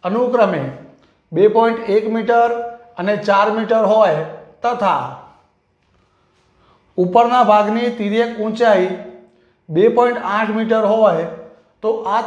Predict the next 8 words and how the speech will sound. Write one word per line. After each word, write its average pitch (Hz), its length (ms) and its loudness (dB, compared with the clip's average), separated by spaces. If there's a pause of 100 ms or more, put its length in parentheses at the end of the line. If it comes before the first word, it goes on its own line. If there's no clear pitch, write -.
તંબુ 202 320 2 (100)
બનાવવા 202 640 2 (680)
વપરાતા 214 640 2 (120)
કેનવાસનું 208 580 0
ક્ષેત્રફળ 190 680 2 (520)
શોધો. 175 320 2 (920)
અને 240 260 2 (800)
જો 196 160 2